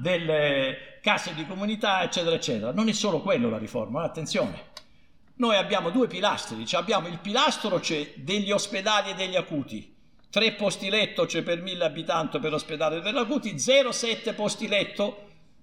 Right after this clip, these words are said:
per mille abitanti per, per post-, per posti letto per posto acuzie. Attenzione alla situazione del posto acuzie, che nessuno ne parla. Vedete, il posto acuzie non è solo lungodegenza o geriatria, eh? Attenzione.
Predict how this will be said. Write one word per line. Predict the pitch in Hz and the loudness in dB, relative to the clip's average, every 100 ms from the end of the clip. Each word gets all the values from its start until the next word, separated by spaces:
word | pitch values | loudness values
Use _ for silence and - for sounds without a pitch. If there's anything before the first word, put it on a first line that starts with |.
| - | 0
per | 202 214 | 2 2
mille | 233 208 | 2 2
abitanti | 202 247 226 220 220 214 | 2 2 2 2 2 0
per, | 208 202 | 0 0
per | 208 170 - - | 0 -2 -6 0
post-, | 208 - - | 0 0 -2
per | 202 196 180 160 175 | -2 -2 -4 -10 -4
posti | 214 208 208 | 0 0 0
letto | 190 190 190 170 | 0 0 0 2
per | 165 156 151 | 2 2 2
posto | 202 - 190 | 2 4 0
acuzie. | 185 156 - 143 127 - - - | 0 -4 -2 -4 -4 -10 -12 -4
Attenzione | 208 - 285 - 269 214 175 | -2 0 0 2 2 2 2
alla | 165 170 | 2 0
situazione | 180 165 170 - 175 165 | 0 0 0 2 2 2
del | 165 | 2
posto | 175 165 165 | 0 0 -2
acuzie, | 180 165 - | -2 -2 0
che | 160 | 0
nessuno | 185 165 220 202 | -2 -2 0 2
ne | 180 | 2
parla. | 175 120 104 101 - - - - - - - | 2 0 0 -4 -6 -10 -20 -20 -20 -20 0
Vedete, | 262 285 196 | 4 4 2
il | 180 | -4
posto | 233 220 240 | -4 0 0
acuzie | 247 226 170 151 | 2 0 2 2
non | 175 214 | 2 4
è | 240 | 2
solo | - 175 170 160 | 2 0 2 2
lungodegenza | 156 151 156 147 170 156 - | 0 -2 -2 0 0 -2 0
o | 139 | -2
geriatria, | 143 143 127 151 110 127 | -2 -4 -2 0 0 -2
eh? | |
Attenzione. | 127 - 156 - 170 101 | -6 -6 -4 -2 -2 -4